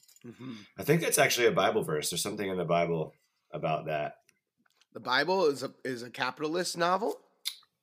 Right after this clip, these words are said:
Speaker 2: Uh, no, but there is, it's like, it's some, I forget, it might be a proverb or something like that. And it's basically like, your reputation is worth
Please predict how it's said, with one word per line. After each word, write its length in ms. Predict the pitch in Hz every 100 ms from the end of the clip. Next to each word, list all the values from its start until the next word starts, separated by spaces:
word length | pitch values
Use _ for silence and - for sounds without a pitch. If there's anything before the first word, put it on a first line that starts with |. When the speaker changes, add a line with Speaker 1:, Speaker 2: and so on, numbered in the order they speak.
| _ -
Speaker 2:
Uh, 420 | 110 110 110 107
no, 340 | 117 127 120 127
but 400 | 110 107 104 85
there 200 | 101 101
is, 500 | 101 107 95 - -
it's 200 | 98 87
like, 360 | 95 90 - - - - _ _ _ _ _ _ _ -
it's 180 | 87
some, 340 | - 104 101 85
I 80 | 87
forget, 280 | 98 92 87
it 80 | 85
might 140 | 92
be 80 | 90
a 60 |
proverb 540 | 82 85 82 85 82 82
or 60 | 80
something 300 | 82 82 82
like 200 | 78 80
that. 180 | 76
And 80 | 76
it's 100 | 76
basically 400 | - 82 - 85
like, 400 | 80 76 71 - _ _ _ _
your 140 | 90
reputation 680 | 90 90 85 85 87 - 82
is 180 | 76 71
worth 400 | 78 76 - -